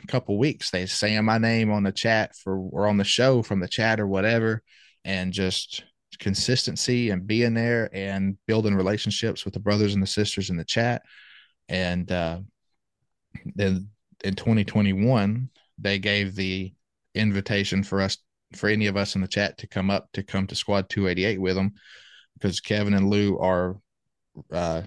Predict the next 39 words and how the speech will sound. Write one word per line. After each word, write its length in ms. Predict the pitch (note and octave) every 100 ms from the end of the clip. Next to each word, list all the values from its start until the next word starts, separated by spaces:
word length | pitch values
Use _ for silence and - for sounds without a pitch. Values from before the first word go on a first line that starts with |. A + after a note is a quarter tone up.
| -
charter 320 | G#2+ A2 A2
members 500 | G#2+ G#2 G#2 G#2 - _ -
and 160 | F#2+
retired 400 | F#2 - G#2 G2+
out 140 | G2+ F#2+
of 60 |
two 200 | - G2+
eighty-eight 400 | F#2+ F#2 G2+ G2+
when 100 | F2+
they 100 | F#2
ended 180 | F#2+ F#2
their 120 | F2+
careers, 500 | - F2 G#2+ G2+ F#2+ - - C#2+ C#2 - _
um, 460 | - F2 E2 D#2 F#2+ _ _ _ _ _ _
to 100 | -
come 180 | G2+ G#2
up 120 | G#2
to 80 | -
the 60 | F#2+
firehouse 420 | A#2 C#3 F2+ F2
for 100 | -
their 100 | F#2
nine 160 | G2 G2
eleven 280 | G#2+ G#2
ceremony. 540 | G2 F2 E2 C#2 A1 - _ _ - _ _ _ _ -
So 140 | -
I 40 | G2
looked 200 | G#2+ -
at 60 |
my 100 | F2+
girlfriend, 340 | F#2+ B2 - F#2
I 20 |
was 80 | E2+
like, 80 | E2+
"We 100 | A#2
gotta 160 | F#2
go 120 | E2+
to 60 | A#2
this." 360 | D2 C#2 -